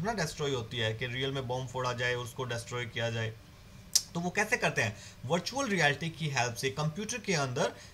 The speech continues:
ऐसा generate करते हैं वैसे building और वहाँ पर ही उसको हम, अ, destroy करते हैं। ठीक है, तो virtual reality का यूज़ कहाँ होता है? Film और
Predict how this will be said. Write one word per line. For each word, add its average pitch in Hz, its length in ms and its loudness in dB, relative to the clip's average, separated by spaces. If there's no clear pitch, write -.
ऐसा 160 360 2
generate 131 680 0
करते 143 240 0
हैं 139 80 2
वैसे 135 200 0
building 143 280 -2
और 165 60 0
वहाँ 135 320 0
पर 151 160 -2
ही 151 80 0
उसको 185 440 -4
हम, 143 380 0
अ, 120 340 2
destroy 123 460 0
करते 104 340 -6
हैं। 95 220 -8
ठीक - 200 -6
है, 135 180 2
तो 156 60 -2
virtual 151 440 0
reality - 580 0
का 147 100 -2
यूज़ 147 320 -2
कहाँ 135 140 -4
होता 147 160 -2
है? 151 60 -8
Film 165 240 -2
और 165 260 0